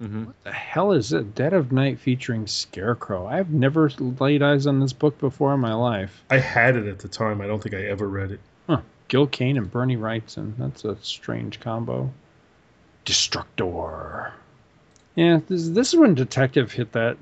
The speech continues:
Speaker 2: that era I don't really care for 'cause everything is Ernie Chan. I just really, yeah, not,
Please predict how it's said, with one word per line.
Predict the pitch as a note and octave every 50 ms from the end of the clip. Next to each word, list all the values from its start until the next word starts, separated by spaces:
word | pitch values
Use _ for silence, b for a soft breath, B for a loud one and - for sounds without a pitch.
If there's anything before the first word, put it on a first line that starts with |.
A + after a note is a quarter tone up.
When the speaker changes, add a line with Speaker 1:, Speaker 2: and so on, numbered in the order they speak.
| D3 C3+
Speaker 2:
that | B2+ B2 A#2+ A#2 A2 - _ _ _ _ _ - -
era | C#3 C3+ C3 B2 A#2+ A2+ A#2
I | A#2
don't | A2+ A#2+ A#2 -
really | A#2 A2+ A#2 A2+
care | - - - B2 A#2+ A#2
for | - - A#2+ A2+ A2
'cause | - C3+ A#2
everything | A#2 B2 A#2+ B2+ B2+ - C#3+ B2+
is | A#2+ A2+ A#2
Ernie | A#2+ B2+ B2 A#2+ A#2 A2+
Chan. | A2+ - - A2 G#2 G#2+ A2 G#2+ G#2 A2 A2
I | A2+
just | A#2 B2 - B2+ - - - -
really, | A#2+ B2 B2+ B2 A#2+ A#2 A#2 A2 - -
yeah, | C3 B2 A#2+ A#2 A2+ A2 - - _ _ -
not, | A#2 A#2+ C3 C#3 C#3+